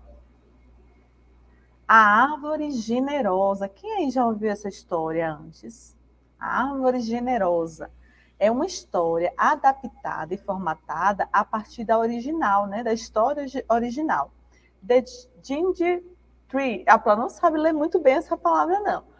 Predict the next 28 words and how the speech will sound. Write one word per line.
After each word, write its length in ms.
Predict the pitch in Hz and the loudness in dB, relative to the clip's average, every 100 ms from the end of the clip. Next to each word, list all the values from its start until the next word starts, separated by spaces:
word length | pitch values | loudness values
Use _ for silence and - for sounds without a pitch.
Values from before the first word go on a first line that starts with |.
| _ _ - | _ _ -8
Mas 320 | 302 359 277 | -2 0 8
é 300 | 226 220 240 | 8 8 6
A 280 | 311 254 233 | 6 8 6
Árvore 260 | 240 269 | 2 -2
Generosa, 680 | 262 254 277 320 196 170 175 | -2 -2 -2 0 2 0 -4
né? 180 | 190 254 | -6 -6
De 180 | 240 254 | -6 -12
Shel 520 | - 220 196 214 302 _ _ _ | -6 -4 0 0 -2 _ _ _
Silverstein, 920 | - 269 285 311 - 208 180 151 165 | -10 -4 -4 -6 -8 -8 -8 -10 -16
tá 80 | - | -18
bom? 260 | 160 208 285 - | -4 -2 -2 -2
E 60 | 220 | -2
essa 340 | 233 247 311 | 0 -2 -6
história 320 | - 220 226 | -4 0 0
foi 200 | 254 269 | 0 -2
escrita 640 | 277 - - 214 247 254 - | -2 -12 -10 -6 -4 -6 -6
em 180 | 226 233 | -4 -4
mil 320 | 247 370 427 | -4 -4 -2
novecentos 500 | 339 302 - 262 262 | -2 -4 -4 -4 -4
e 80 | 262 | -6
sessenta 240 | 269 330 | -6 -8
e 60 | 359 | -10
quatro, 680 | - 175 185 214 _ - _ _ | -4 -2 0 -2 _ -20 _ _
né? 220 | 196 285 | -12 -10
E 80 | 269 | -10
foi 300 | - 220 254 | -2 0 0
traduzida 680 | 254 240 247 240 214 214 | 2 2 2 -8 -8 -8
por 380 | - - 208 262 | -6 -2 -2 -2